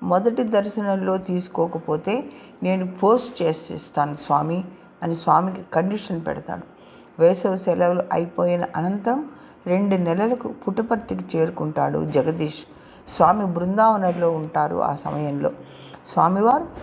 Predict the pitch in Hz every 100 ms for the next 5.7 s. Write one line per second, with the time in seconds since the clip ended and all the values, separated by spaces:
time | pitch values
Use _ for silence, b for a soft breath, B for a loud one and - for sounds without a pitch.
0 | B B 160 165 226 262 277 254 202 190
1 | 175 170 160 - 170 165 175 160 156 170
2 | 185 233 269 - B B B - 160 160
3 | 180 208 233 226 254 302 311 - - -
4 | - 170 202 190 175 165 196 202 202 214
5 | 226 220 220 254 269 269 285